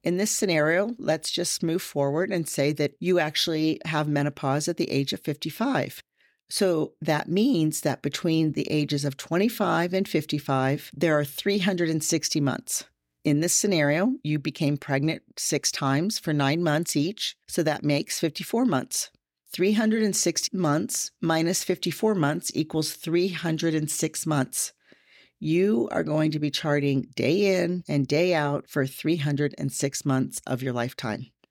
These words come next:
This is a skill that you will understand your body, and it's really beautiful. Now, do you understand why this is important skill for a woman to learn? Do you think that maybe after three hundred months of charting, you will have mastered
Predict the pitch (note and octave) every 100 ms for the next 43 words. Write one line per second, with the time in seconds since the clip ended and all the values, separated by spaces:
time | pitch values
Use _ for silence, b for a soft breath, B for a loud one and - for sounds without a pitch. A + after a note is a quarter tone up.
0 | _ D3 - F3 A3+ - - F#3 E3 E3
1 | F3 - - - D3 D3 C#3+ - D#3+ D3
2 | E3 - F3 D#3 C#3 C3+ - - C#3 C#3
3 | C3 C3 C3 C3+ - C#3 C3 C3 - C3
4 | C#3+ D3 C#3 C3 - - A#2+ - _ F3
5 | E3 C#3+ - D#3+ E3 F#3 F#3 - D#3+ E3
6 | F#3+ D#3+ D#3+ D#3+ D#3 D#3 C#3 - C#3 -
7 | - - C#3 C#3+ D3+ C#3 C#3+ C#3+ - C#3
8 | C3+ C3+ D#3+ - _ _ _ _ - E3
9 | E3+ - F3 F#3 G#3+ D#3+ - C#3+ C#3+ C3+
10 | C#3 C3+ C#3+ - D#3+ D#3 C#3+ D#3+ E3+ D#3
11 | C3+ D3+ E3 D#3 - - C3+ D#3 F3+ F#3+
12 | D#3+ D3+ C#3 C#3 C#3 C#3 D3+ D3+ - E3